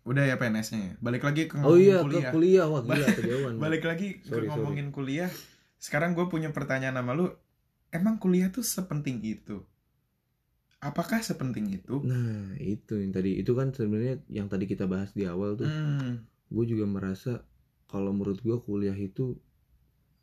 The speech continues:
Speaker 2: anjir, kalau gue mah ya kayaknya kalau jujur-jujuran aja ini semua tentang nama di, nama gue di akhir.
Speaker 1: Nama lo di akhir. Oh,
Speaker 2: Iya.
Speaker 1: ja-, oh ini apa? Apa sih namanya, gelar?
Speaker 2: Heeh.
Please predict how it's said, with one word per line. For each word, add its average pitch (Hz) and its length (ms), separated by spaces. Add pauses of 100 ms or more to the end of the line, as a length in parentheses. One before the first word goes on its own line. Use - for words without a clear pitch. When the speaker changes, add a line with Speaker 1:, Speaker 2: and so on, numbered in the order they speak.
(280)
Speaker 2:
anjir, 107 360
kalau 104 220
gue 104 180
mah 135 180
ya 131 140
kayaknya 120 500 (680)
kalau 101 180
jujur-jujuran 104 760
aja 117 320
ini 104 220
semua 123 280
tentang 113 440 (200)
nama 104 300
di, 104 340
nama 107 280
gue 101 240
di 107 100
akhir. 127 560 (260)
Speaker 1:
Nama 104 280
lo 98 100
di 92 120
akhir. 101 360
Oh, 156 160
Speaker 2:
Iya. 143 80 (160)
Speaker 1:
ja-, 135 160
oh 170 100
ini 151 300
apa? 185 320 (880)
Apa 101 200
sih 156 180
namanya, 165 320
gelar? 120 480
Speaker 2:
Heeh. 147 460